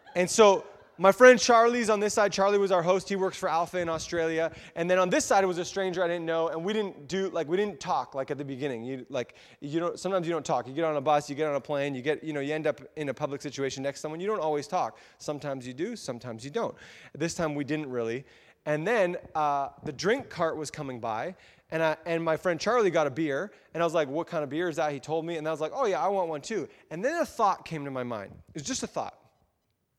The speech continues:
"Maybe you shouldn't get a drink 'cause this guy might be a recovering alcoholic." And then I was like,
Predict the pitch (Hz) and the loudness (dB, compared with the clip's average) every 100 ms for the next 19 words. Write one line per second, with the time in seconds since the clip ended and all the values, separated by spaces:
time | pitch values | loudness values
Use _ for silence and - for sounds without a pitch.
0 | _ _ _ _ - 147 202 240 262 254 | _ _ _ _ -12 -2 0 2 0 -2
1 | 214 208 185 160 123 139 127 143 139 175 | -2 -2 -2 -4 -4 -8 -8 -6 -4 -2
2 | 160 139 139 135 139 135 120 120 135 120 | 0 0 -2 -6 -6 -6 -4 -6 -6 -6
3 | 113 104 113 117 95 - - _ _ _ | -6 -8 -8 -8 -8 -12 -20 _ _ _
4 | _ _ _ 156 170 185 226 277 175 151 | _ _ _ -2 2 4 6 6 6 4
5 | 143 - | 2 -2